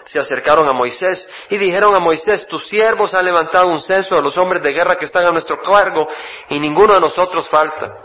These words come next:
Habían matado miles de madianitas. ¿Y cuántos habían muerto del pueblo del Señor? Cero, ni uno. La batalla, ¿quién la había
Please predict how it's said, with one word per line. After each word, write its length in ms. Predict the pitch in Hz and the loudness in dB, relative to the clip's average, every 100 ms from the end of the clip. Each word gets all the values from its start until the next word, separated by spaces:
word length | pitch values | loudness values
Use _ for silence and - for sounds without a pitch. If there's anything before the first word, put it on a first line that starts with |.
| - - - - | -20 -18 -18 -4
Habían 260 | 156 214 269 | 2 2 4
matado 420 | 247 - 240 190 | 2 4 6 6
miles 440 | 170 190 269 262 | 2 0 2 2
de 100 | 214 | 2
madianitas. 840 | 196 190 180 208 262 - 123 - - - - - | 2 2 2 0 -2 -2 -4 -4 -16 -20 -20 -10
¿Y 80 | 156 | -6
cuántos 320 | 175 226 226 | 2 2 2
habían 260 | 196 196 180 | 0 2 0
muerto 300 | 185 185 185 | 0 0 0
del 80 | 165 | 0
pueblo 260 | 185 180 | 2 2
del 120 | 170 | 0
Señor? 440 | - 160 180 214 - - - - - - - - - - - - - - _ _ _ _ | 0 -4 -2 -4 -6 -16 -20 -20 -20 -20 -20 -20 -20 -20 -18 -18 -20 -20 _ _ _ _
Cero, 520 | - - 170 151 120 - - | -20 -2 2 2 0 -4 -10
ni 200 | 113 156 | -6 0
uno. 440 | 220 175 110 - - - - - - _ - | 4 4 0 -6 -12 -18 -20 -20 -20 _ -4
La 120 | 131 | 2
batalla, 540 | 139 127 175 190 185 - | 2 2 2 2 2 0
¿quién 200 | 185 185 | -2 0
la 100 | 156 | 0
había 180 | 156 | 2